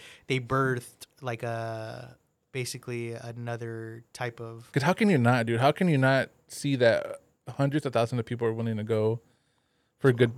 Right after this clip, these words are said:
Speaker 2: for good bands or whatever? You know what I mean? Just
Speaker 1: Pretty
Speaker 2: like, it's
Speaker 1: intense.
Speaker 2: just, it's crazy.
Speaker 1: Pretty intense.
Speaker 2: And then, like, the whole,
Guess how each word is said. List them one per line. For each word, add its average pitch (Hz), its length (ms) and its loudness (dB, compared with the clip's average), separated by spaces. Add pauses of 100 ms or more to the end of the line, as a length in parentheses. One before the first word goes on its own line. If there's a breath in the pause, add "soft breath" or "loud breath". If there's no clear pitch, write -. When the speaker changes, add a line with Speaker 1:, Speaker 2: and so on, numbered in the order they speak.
(180)
Speaker 2:
for 131 220 6
good 120 200 6
bands 113 360 6
or 123 120 8
whatever? 127 300 8
You 135 60 4
know 135 80 6
what - 20 4
I 143 60 6
mean? 135 80 4
Just 143 180 4
Speaker 1:
Pretty 123 140 8
Speaker 2:
like, 110 100 6
it's 117 80 -2
Speaker 1:
intense. 127 160 -2
Speaker 2:
just, - 400 -6
it's 131 220 0
crazy. 120 580 2
Speaker 1:
Pretty 127 240 -8
intense. 131 480 -14 (800)
Speaker 2:
And 139 120 4
then, 156 80 8
like, 143 160 4
the 127 160 6
whole, 127 260 6